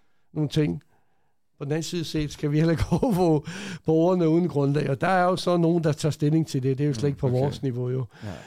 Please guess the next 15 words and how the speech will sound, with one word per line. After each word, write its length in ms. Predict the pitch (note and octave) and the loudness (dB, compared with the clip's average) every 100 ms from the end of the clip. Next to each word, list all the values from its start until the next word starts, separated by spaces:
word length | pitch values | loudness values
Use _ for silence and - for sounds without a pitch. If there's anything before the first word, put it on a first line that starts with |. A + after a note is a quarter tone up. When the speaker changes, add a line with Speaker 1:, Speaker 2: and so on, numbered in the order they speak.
| - | -6
Speaker 2:
Ja. 100 | - | -2
Speaker 1:
Øh, 180 | C3+ B2 | 2 2
hvor 140 | A#2+ C3+ | 0 0
meget 260 | C3 C#3 | 0 0
og 80 | C#3+ | 0
hvor 100 | B2+ | 0
lidt 200 | C3 - | -2 -4
man 100 | B2+ | -6
skal 160 | - B2+ | -6 -8
gå 180 | - - | -4 -4
ind 200 | D3+ C#3+ | -4 -4
i 60 | |
det. 120 | G2+ | -4
Speaker 3:
Okay. 200 | C3 A#2+ - _ _ _ _ _ B2 | -6 -8 -12 _ _ _ _ _ -16
Speaker 2:
Et, 360 | C3 C3+ D3 | -14 -12 -12